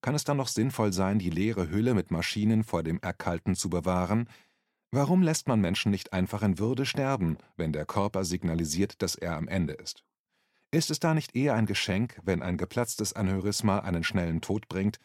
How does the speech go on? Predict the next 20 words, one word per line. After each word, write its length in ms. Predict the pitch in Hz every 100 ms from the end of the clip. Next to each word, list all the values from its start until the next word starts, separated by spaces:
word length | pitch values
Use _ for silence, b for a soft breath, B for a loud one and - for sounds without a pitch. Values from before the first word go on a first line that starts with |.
| _ -
der 120 | 120
nicht 260 | 156 -
mit 140 | 107 -
Maschinen 500 | 76 - 104 92 78
verzögert 540 | 80 - 90 85 87
werden 240 | 92 87 90
kann? 260 | 104 101 - _ _ _ _ _ _ _ _ _ _ _ _ _ _
In 140 | 131 139
diesem 260 | 160 175
Sinne 320 | 117 120 120 -
erachte 480 | 110 80 113 -
ich 260 | - 107 -
eine 200 | 98 87
schnell 260 | - 123 151
vollstreckte 640 | - 107 - 107 - 110
Todesstrafe 800 | - 101 104 104 - 107 107 -
als 240 | 107 104 -
zu 280 | - 151
wenig 320 | 113 123 123 -
Strafe 500 | - 107 107 110